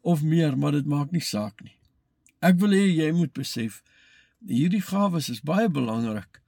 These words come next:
En hulle vra vir 'n ou Christen, "Wat is die belangrikste gawe?" Toe sê hy, luister mooi, hy sê, Die een wat nodig is op daardie stadium.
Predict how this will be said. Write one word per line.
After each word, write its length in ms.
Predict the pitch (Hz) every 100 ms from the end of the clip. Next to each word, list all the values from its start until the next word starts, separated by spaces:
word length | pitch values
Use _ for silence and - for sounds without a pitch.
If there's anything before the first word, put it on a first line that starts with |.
| _ _ _ _ _ _ _ _ _ _ _ -
En 260 | 143 - - _ _ _ _ _ _ -
hulle 160 | 135
vra 280 | 135 160 180
vir 160 | 147 165
'n 120 | - 208
ou 340 | 220 202 175
Christen, 500 | - 135 120 - 101 - _ _ _ _ _ _ _ _ _ _ _ -
"Wat 200 | 143 170
is 100 | 202
die 80 | 190
belangrikste 640 | 175 143 147 151 - 139
gawe?" 460 | - 107 104 92 - _ _ _ _ _ _ _ _ _ _
Toe 100 | 120
sê 160 | - 139
hy, 260 | 117 92 - _
luister 380 | 113 160 - 165
mooi, 280 | 165 139 - _ _ _
hy 100 | 131
sê, 320 | 131 156 139 98 _ _ _
Die 200 | - 110 -
een 380 | 170 170 156 151 _ _ _
wat 200 | 95 98
nodig 500 | 107 135 156 139 -
is 540 | 131 123 - - _ _ _ _ _ _ _ _ _ _ _ _ _ _ _ -
op 180 | - - -
daardie 300 | 120 123 98
stadium. 500 | - 92 - -